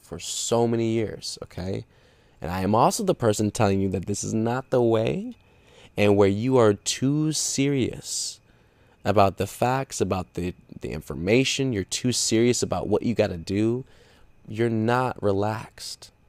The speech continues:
You're not easing up. You're way too tense. You're s-, too worried about comparing yourself or, you know, being left behind, or you wanna prove yourself. You know, it's, you're not breathing.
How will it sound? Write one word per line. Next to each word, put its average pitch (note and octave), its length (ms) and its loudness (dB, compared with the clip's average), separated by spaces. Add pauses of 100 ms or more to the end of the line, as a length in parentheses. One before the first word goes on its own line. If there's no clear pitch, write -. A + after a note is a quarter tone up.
(360)
You're F#2+ 140 2
not G#2+ 280 2
easing A#2+ 440 0
up. F2+ 180 -4
You're F2+ 100 -4
way F#2+ 300 -2
too - 280 -4
tense. E2+ 500 -8
You're F#2+ 80 -2
s-, - 120 -12 (280)
too F#3 320 -2
worried C3+ 360 4
about G2 200 -2
comparing F#2+ 500 -2
yourself F2+ 560 -8 (540)
or, F2+ 420 6 (300)
you G#2 140 2
know, F#2 60 4
being A2+ 260 4
left A#2 300 4
behind, A#2 800 -4 (280)
or G2+ 200 2
you G2+ 180 0
wanna G#2+ 320 2 (220)
prove D3+ 340 -2
yourself. G2 500 -4
You C#3 80 2
know, C#3+ 60 6
it's, D3+ 220 0 (340)
you're D#3 160 -4
not G3 280 -2
breathing. D#3 600 -6